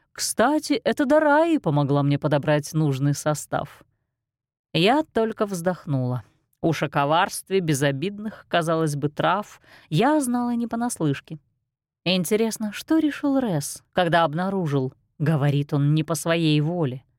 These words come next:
«А отчего вы так упорно стремились загнать меня в угол?» поинтересовалась я, закуривая.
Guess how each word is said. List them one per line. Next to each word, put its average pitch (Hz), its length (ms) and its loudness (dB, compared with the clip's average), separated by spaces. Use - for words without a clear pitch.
«А 196 280 2
отчего 202 680 0
вы 339 120 2
так 302 220 -2
упорно 311 560 2
стремились 277 560 2
загнать 240 460 0
меня 247 220 2
в 202 120 0
угол?» 139 380 -2
поинтересовалась 151 840 0
я, 180 200 -2
закуривая. 156 720 -2